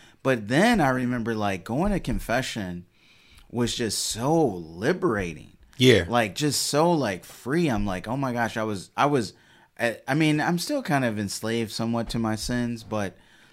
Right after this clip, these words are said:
Speaker 1: like, then it was ju-, it was like, it was just straight cap-, captivity, right? Like,
Speaker 2: Yeah.
Speaker 1: there was no freedom.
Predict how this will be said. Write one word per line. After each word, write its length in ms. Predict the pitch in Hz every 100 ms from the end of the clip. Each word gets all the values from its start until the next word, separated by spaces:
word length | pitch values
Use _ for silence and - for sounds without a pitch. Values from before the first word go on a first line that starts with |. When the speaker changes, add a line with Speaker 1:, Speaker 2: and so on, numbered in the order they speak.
| _
Speaker 1:
like, 280 | 117 117 -
then 300 | 135 214 240
it 80 | 127
was 180 | 110
ju-, 140 | 95 101
it 140 | 151 185
was 200 | 143 101
like, 300 | 90 76 -
it 100 | 135
was 180 | 175 113
just 180 | 90 -
straight 500 | - 101 123 101 _ - - -
cap-, 340 | - 95 90 - - _
captivity, 760 | - 107 92 - 113 87 85 73
right? 360 | 87 98 98 -
Like, 160 | 120
Speaker 2:
Yeah. 100 | 113 104
Speaker 1:
there 100 | 120
was 160 | 101
no 160 | 110 127
freedom. 460 | - 107 98 85